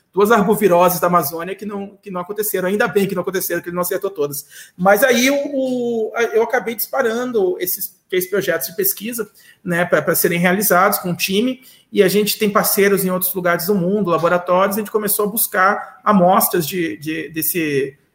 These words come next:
desse coronavírus, né, como, como a gente chamava na época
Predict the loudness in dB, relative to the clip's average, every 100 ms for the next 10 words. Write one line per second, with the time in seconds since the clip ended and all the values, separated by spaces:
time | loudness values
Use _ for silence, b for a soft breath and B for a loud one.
0 | _ -4 -2 0 -2 -2 0 2 2 0
1 | 4 4 2 -4 -6 -10 -10 -14 -12 -10
2 | -6 -4 -2 -2 -2 -2 -2 -8